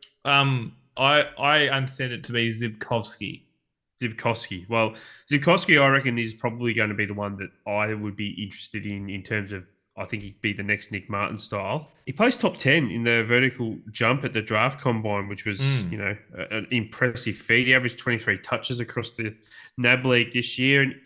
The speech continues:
Speaker 2: he was a, he's a big frame. So there are a lot of people who thought we were gonna take him with our second pick, or a lot of people who were hoping we'd take him with our second pick, and then he just never got taken. And, and there's, there's a million reasons why that happens every, every single year.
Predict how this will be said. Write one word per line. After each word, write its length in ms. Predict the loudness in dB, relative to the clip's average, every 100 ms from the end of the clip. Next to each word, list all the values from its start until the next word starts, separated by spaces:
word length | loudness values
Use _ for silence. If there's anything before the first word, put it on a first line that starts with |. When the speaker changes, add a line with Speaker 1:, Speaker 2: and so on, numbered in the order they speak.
| _ _ -8
Speaker 2:
he 160 | -2
was 160 | -2 0
a, 80 | -2 -2
he's 140 | -2
a 60 | 0
big 280 | 2 0 0
frame. 500 | 0 2 0 -6 -6
So 380 | 0 2 2 0 -8 -20 -20 -20 _ _
there 80 | 2
are 40 |
a 40 | 2
lot 100 | 2
of 60 |
people 280 | 2 2 2
who 80 | -2
thought 240 | 0 0
we 100 | 0
were 60 | 0
gonna 200 | 0 -2
take 320 | -2 -4 -2
him 80 | -2
with 120 | -2
our 120 | -2
second 400 | -2 -6 -4 -4
pick, 140 | -4 -4
or 60 |
a 40 | -2
lot 120 | -2
of 60 | -2
people 300 | -4 -4 -16
who 160 | -14 -14 -12
were 80 |
hoping 400 | -4 2 2 0
we'd 140 | -6 -8
take 220 | -6 -6
him 100 | -6
with 100 | -8
our 100 | -10
second 400 | -8 -8 -6 -8
pick, 240 | -10 -10
and 160 | -10 -6
then 140 | -4
he 100 | -4
just 300 | -6 -8 -8
never 340 | -8 -2 -2 -4
got 220 | -10 -12
taken. 440 | -4 -4 -4 -14 -18 _ _ _
And, 140 | -2 0
and 160 | 0
there's, 320 | -2 -2 -4 -4
there's 200 | -4 -4
a 20 | -2
million 260 | -2 -2
reasons 300 | -4 -4 -8
why 100 | -8
that 120 | -8 -6
happens 280 | -6 -2
every, 220 | 0 0 0
every 180 | 0 0
single 280 | -2 0
year. 320 | 0 0 -4